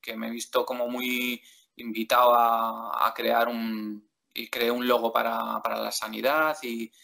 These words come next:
y he estado pintando muchos temas que tienen que ver con, con la situación actual.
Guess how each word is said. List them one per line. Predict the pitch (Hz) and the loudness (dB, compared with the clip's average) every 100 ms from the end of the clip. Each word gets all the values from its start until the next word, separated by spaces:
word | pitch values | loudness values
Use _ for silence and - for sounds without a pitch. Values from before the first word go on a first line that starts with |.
| - - _ | -20 -20 _
y | - | -4
he | 120 | -2
estado | - 117 | 0 -2
pintando | 113 113 117 120 117 117 117 | -2 -2 -2 0 0 0 -2
muchos | 113 107 123 - - - | -6 -10 -8 -8 -8 -4
temas | 120 120 120 - | -2 0 -2 -4
que | |
tienen | - 117 117 | -10 -8 -8
que | 113 | -4
ver | 113 | -4
con, | - 113 113 113 - | -2 -4 -4 -6 -6
con | 113 | -4
la | 113 | -4
situación | 113 117 - 113 | -4 -4 -4 -8
actual. | - 135 139 151 | -4 2 4 2